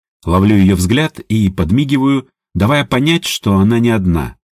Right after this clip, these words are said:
Девочка мягко улыбается в ответ и краснеет, хотя глаз не отводит. Не знаю почему, но меня это торкает. Знаю же, какой у нее язык острый. А с ночи она как податливое желе,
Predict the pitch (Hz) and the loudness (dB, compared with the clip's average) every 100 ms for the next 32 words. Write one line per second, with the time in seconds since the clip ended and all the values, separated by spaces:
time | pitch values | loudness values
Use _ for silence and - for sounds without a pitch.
0 | _ _ _ _ _ _ _ - 87 123 | _ _ _ _ _ _ _ -6 -2 0
1 | 95 - 90 90 - 78 80 82 76 - | 0 0 0 0 -2 -4 -2 -2 -4 -6
2 | 73 76 127 160 _ 127 143 120 113 - | -8 -6 -4 -4 _ -8 -6 -4 -4 -2
3 | 82 82 - - _ _ - 95 95 156 | -2 -2 -6 -20 _ _ -6 -4 -2 -2
4 | 117 120 - 143 135 85 82 73 - _ | -2 -2 -4 -8 -6 -6 -6 -6 -14 _
5 | _ _ _ _ _ _ _ - 87 90 | _ _ _ _ _ _ _ -6 -2 2
6 | 98 90 95 - 107 139 170 - _ _ | 2 0 -2 -4 -2 0 0 -4 _ _
7 | - 95 139 151 127 104 110 110 120 - | -2 0 2 0 0 0 0 -4 -8 -4
8 | 90 67 - 62 62 _ _ _ _ _ | -4 -4 -10 -12 -14 _ _ _ _ _
9 | _ _ _ _ 85 85 117 135 101 76 | _ _ _ _ -6 0 0 2 0 -2
10 | 67 - 90 85 92 90 95 98 90 101 | -8 -6 -6 0 0 2 2 2 2 0
11 | 101 95 71 65 - - 62 _ _ _ | -2 -4 -8 -8 -10 -14 -16 _ _ _
12 | _ _ _ _ _ - 87 - 143 160 | _ _ _ _ _ -6 -2 0 0 0
13 | 156 143 139 131 117 - 107 113 113 127 | -2 -2 -4 -6 -10 -4 -2 -2 -2 -2
14 | 127 117 131 135 92 78 | -2 -2 -2 0 0 -2